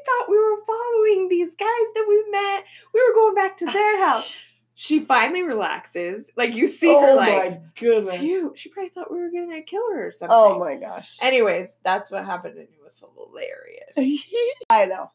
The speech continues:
Speaker 2: I
Speaker 1: Oh,
Speaker 2: know.
Speaker 1: my God, we're
Speaker 2: We
Speaker 1: just
Speaker 2: definitely lived in a different time,
Speaker 1: different,
Speaker 2: that's for
Speaker 1: where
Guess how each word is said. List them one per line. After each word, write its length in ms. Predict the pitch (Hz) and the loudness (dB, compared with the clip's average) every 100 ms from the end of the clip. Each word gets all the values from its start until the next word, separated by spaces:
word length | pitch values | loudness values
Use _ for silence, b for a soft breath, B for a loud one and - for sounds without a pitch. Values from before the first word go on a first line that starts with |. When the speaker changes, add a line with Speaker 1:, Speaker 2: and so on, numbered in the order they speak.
| _ | _
Speaker 2:
I 80 | 302 | -2
Speaker 1:
Oh, 60 | 285 | -2
Speaker 2:
know. 40 | |
Speaker 1:
my 160 | - 262 | -4 -8
God, 160 | 240 233 | -10 -10
we're 140 | 247 | -16
Speaker 2:
We 80 | 226 - | -18 -14
Speaker 1:
just 320 | 254 220 185 | -10 -8 -2
Speaker 2:
definitely 540 | 226 220 220 175 214 | -2 0 -4 -4 -4
lived 320 | 202 190 165 | -4 -6 -6
in 120 | 185 175 | -10 -10
a 100 | 175 | -10
different 520 | 180 170 180 - - | -12 -6 -4 -4 -4
time, 200 | 175 175 | -2 2
Speaker 1:
different, 260 | 247 - 160 | 2 0 -2
Speaker 2:
that's 180 | - - | -6 -2
for 60 | 262 | 2
Speaker 1:
where 160 | 240 | 2